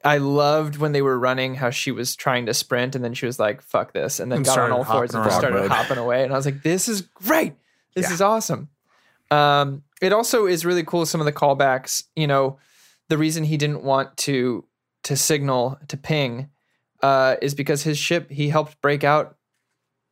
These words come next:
Speaker 1: Empire folk from prison, from a rebel command fleet, from, uh,
Speaker 3: Mm-hmm.
Speaker 1: episode six, the, the, the jailbreak episode, uh, from season one.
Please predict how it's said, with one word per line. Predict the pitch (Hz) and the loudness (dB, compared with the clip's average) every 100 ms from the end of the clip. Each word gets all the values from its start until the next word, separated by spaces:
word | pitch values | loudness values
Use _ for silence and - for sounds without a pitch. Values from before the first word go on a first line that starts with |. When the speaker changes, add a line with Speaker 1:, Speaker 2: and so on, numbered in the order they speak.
| _ - | _ -2
Speaker 1:
Empire | 175 208 143 90 71 - | -2 0 0 0 -4 -10
folk | - 120 90 - | -2 0 0 -4
from | 139 127 | -2 -2
prison, | 135 180 135 143 _ _ - | 0 -2 -2 -6 _ _ -4
from | 135 | 0
a | 131 | 2
rebel | 139 131 131 127 _ | 2 2 -2 -2 _
command | - 147 185 160 | -4 -2 -2 -2
fleet, | 113 - _ _ _ | -6 -6 _ _ _
from, | - 135 127 | 2 2 4
uh, | 123 120 | 2 2
Speaker 3:
Mm-hmm. | 123 | 0
Speaker 1:
episode | 143 143 139 143 | -2 -2 -2 -2
six, | 175 139 - | -2 -2 -4
the, | - 117 110 | -2 0 0
the, | 135 | -4
the | 139 156 117 | -8 -6 -6
jailbreak | - 143 131 98 | 0 0 0 -2
episode, | 92 - - 69 - - | -4 -8 -4 -4 -6 -6
uh, | 87 104 | -2 -2
from | 127 | -4
season | 127 123 107 110 | -8 -8 -6 -4
one. | 113 98 | -4 -4